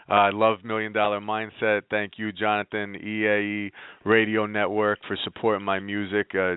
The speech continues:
just been un-, unconditional love, support from you guys and everything, and I, I truly, truly appreciate it. I just wanna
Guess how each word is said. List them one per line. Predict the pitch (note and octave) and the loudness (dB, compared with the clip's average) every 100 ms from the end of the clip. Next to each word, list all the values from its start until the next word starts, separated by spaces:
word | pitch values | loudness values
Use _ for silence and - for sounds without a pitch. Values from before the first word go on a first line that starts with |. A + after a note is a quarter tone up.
| F2 | -4
just | F#2+ - | -6 -2
been | G2 F#2 F2 - | -2 -2 -10 0
un-, | A2 A2 G#2+ - - | 2 2 -2 -10 0
unconditional | G#2+ A2+ A2+ A#2 G#2 G#2 G#2+ - A2 G#2 F#2 | 2 2 0 -4 0 2 2 2 2 2 4
love, | A2 A2 G2 | 4 4 2
support | - F#2 - A#2 A2 A2 - - - - | -8 -8 0 2 2 0 -8 -18 -18 -14
from | G#2+ | -6
you | G#2+ | -2
guys | G2+ G#2 G#2 G2 | 4 6 6 2
and | G2+ | 0
everything, | G2 G2 G#2 G2+ | 0 0 -2 -4
and | F#2+ | -2
I, | F#2+ D#2 | 0 0
I | F#2 - | -2 -4
truly, | A2 G#2 G2 | -4 -4 -4
truly | A2 G#2 G2 F#2 | -4 -2 -2 -2
appreciate | A2 G#2+ - A2 G#2+ | -6 -6 0 2 4
it. | G#2 - - - | 2 -2 -20 -4
I | G2 | 0
just | G2+ G2 | 0 0
wanna | G#2+ G2+ | 0 0